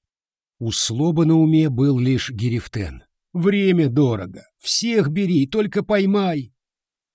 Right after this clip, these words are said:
«На кой мне все? У тебя тут работы по горло. Вот и займись. Мне десятка загонщиков за глаза хватит. А уж выйдет ли, нет ли, не скажу».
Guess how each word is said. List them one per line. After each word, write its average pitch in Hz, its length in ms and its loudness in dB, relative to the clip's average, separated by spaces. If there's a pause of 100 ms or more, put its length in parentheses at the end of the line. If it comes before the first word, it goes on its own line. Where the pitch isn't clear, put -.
(140)
«На 104 280 -4
кой 165 240 2
мне 113 240 -2
все? 113 400 -6 (640)
У 185 120 -4
тебя 190 240 -2
тут 190 180 0
работы 190 420 0
по 139 160 -4
горло. 147 400 -4 (500)
Вот 101 300 -4
и 202 60 0
займись. 160 680 2 (600)
Мне 110 400 -2
десятка 143 480 -2
загонщиков 135 800 -2
за 123 160 -4
глаза 120 380 -4
хватит. 135 440 -6 (560)
А 101 160 -2
уж 117 240 -4
выйдет 175 540 -2
ли, 175 180 0
нет 151 400 0
ли, 175 360 0
не 95 180 -4
скажу». 85 680 -8